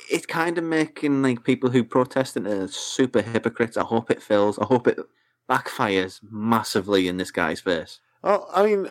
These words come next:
Speaker 2: it's going to come to a point if this, i-, if things keep going the way they are, that, uh, that the actual true protester, the person, or the true kind of patriot, I'd say, the person who's willing to actually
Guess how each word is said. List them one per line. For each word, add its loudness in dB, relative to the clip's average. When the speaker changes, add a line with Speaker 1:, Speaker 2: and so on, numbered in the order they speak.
Speaker 2:
it's 0
going 2
to -6
come -2
to -2
a 2
point 0
if -6
this, 0
i-, 2
if 4
things 0
keep -6
going 2
the -4
way 2
they 0
are, 4
that, 0
uh, -2
that 2
the -10
actual -2
true 0
protester, -2
the -10
person, 0
or 2
the -6
true -4
kind 0
of -10
patriot, 0
I'd -2
say, 0
the 0
person 2
who's -4
willing -2
to -4
actually -4